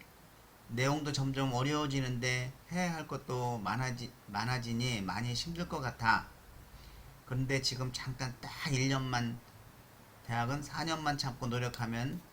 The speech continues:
너에게 좋은 결과가 올 거야. 그러니까 힘내자, 우리."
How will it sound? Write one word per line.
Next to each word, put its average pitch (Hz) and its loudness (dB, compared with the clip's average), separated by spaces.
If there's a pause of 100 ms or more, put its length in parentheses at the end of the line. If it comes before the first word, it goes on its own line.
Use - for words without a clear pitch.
너에게 113 -4
좋은 139 -2
결과가 117 -2
올 117 -2
거야. 90 -2 (680)
그러니까 120 0
힘내자, 135 2
우리." 117 -4